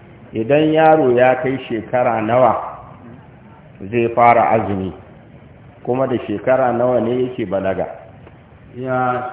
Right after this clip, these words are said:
Speaker 2: yaro ittifaq yana shekara gom-, shekara goma sha takwas yana balaga. Aw bi thamani asharatan. Aw bi inbati shi'ar. Shekara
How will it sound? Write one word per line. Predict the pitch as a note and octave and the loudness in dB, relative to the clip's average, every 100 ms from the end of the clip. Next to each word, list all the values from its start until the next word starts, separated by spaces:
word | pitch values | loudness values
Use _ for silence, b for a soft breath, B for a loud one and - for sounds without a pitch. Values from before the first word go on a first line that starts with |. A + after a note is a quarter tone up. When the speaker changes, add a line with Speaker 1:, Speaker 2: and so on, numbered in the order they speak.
| - | -8
Speaker 2:
yaro | D3+ F#3 F#3 F3 F3 | 0 2 4 2 2
ittifaq | F#3 F#3 D#3+ F3 F3 | -2 -4 0 2 2
yana | E3+ E3 | 0 -4
shekara | D#3 D3 E3+ D3 | -4 -4 -2 -2
gom-, | C#3+ C#3+ A#2 | -4 -8 -10
shekara | C#3 E3 C#3+ | -8 -4 -4
goma | C3+ C#3 | -4 -6
sha | C3 | -8
takwas | C3 C3 | -8 -8
yana | C3 A2+ | -6 -6
balaga. | G#2 G#2 G#2 - - - - - - - - - - - C3 - - - - - - - - - - - - - - - | -6 -8 -10 -14 -20 -20 -20 -20 -20 -20 -20 -20 -20 -20 -20 -20 -20 -20 -20 -20 -20 -20 -20 -20 -20 -20 -20 -20 -20 -8
Aw | B2+ | -6
bi | C#3+ | -4
thamani | D#3+ C3+ C#3 C#3 | -6 -4 -2 -2
asharatan. | A#2+ A#2 A#2 B2+ A2 E3 - - - - - - - - - - - - - - - - - - - | -4 -4 -6 -6 -10 -12 -16 -20 -20 -20 -20 -20 -20 -20 -20 -20 -20 -20 -20 -20 -20 -20 -20 -20 -10
Aw | B2 D3 | -6 -4
bi | D3 | -4
inbati | B2 C3+ C#3 - - | -2 0 0 -2 -8
shi'ar. | G2+ G#2+ G2+ - - - - - - - - - - - - - - - - | -10 -10 -10 -14 -20 -20 -20 -20 -20 -20 -20 -20 -20 -20 -20 -20 -20 -20 -14
Shekara | A#2+ D#3 D3+ | -4 2 2